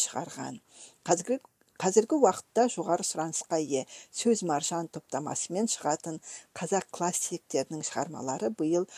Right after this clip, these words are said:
он бес кітаппен толығыпты. Сондай-ақ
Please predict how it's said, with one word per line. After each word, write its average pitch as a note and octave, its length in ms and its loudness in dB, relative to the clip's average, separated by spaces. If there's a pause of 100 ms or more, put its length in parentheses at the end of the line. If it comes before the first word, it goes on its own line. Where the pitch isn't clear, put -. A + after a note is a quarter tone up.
(200)
он E3 220 -4
бес F3 240 2
кітаппен - 520 -8
толығыпты. C#3+ 680 -10 (320)
Сондай-ақ G#3 560 2